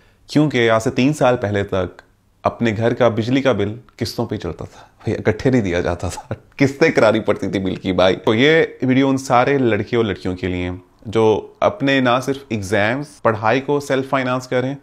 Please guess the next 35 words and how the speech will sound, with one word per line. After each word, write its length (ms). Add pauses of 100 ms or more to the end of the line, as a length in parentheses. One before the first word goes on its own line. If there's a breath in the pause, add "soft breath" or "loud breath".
(120)
बल्कि 180
साथ 180
साथ 140
पीछे 200
घर 200
भी 60
चला 180
रहे 120
हैं। 80 (440 soft breath)
क्योंकि 160
हम 280
जैसे 220
जो 100
लोग 200
होते 220
हैं, 80
हमें 400
ये 120
प्रिविलेज 400
नहीं 100
होता 220
कि 120
हमने 240
सिर्फ 240
अपने 220
आप 160
को 100
चलाना 300
है, 80 (500)
हमने 260 (100)
अपने 260
आप 180
के 80
साथ 240
साथ 180